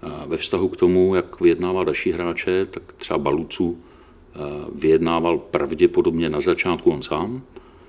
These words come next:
Eh, ten transfer, nebo ty mezinárodní transfery jsou v řadě případů velmi komplikované, tahnou se, možná teď přeskočím zpátky třeba ještě k Olenkovi. Olenka byl strašně dlouhý, já už jsem vůbec nevěřil, že se nám to podaří.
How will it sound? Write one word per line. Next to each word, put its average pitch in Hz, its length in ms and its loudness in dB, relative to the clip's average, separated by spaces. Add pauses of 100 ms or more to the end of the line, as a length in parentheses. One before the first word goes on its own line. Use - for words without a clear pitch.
(400)
Eh, 71 280 -8
ten 78 160 -6
transfer, 80 540 -4 (1040)
nebo 76 140 0
ty 85 80 2
mezinárodní 90 520 2
transfery 82 680 0
jsou - 160 -2
v 78 40 0
řadě 82 220 -2
případů 82 300 -2
velmi 82 220 4
komplikované, 73 800 -2 (420)
tahnou 78 380 0
se, 71 340 -6 (300)
možná 78 360 -6
teď 73 120 -10
přeskočím - 480 -6
zpátky - 340 -8
třeba - 140 -6
ještě - 140 -4
k - 100 -4
Olenkovi. 78 460 0 (400)
Olenka 85 280 2
byl 90 80 6
strašně 92 300 4
dlouhý, 80 380 4 (240)
já 76 60 -2
už 73 100 -4
jsem 90 100 2
vůbec 87 160 8
nevěřil, 82 320 4
že 80 80 0
se - 100 -4
nám 80 80 -4
to 80 80 -2
podaří. 73 340 -2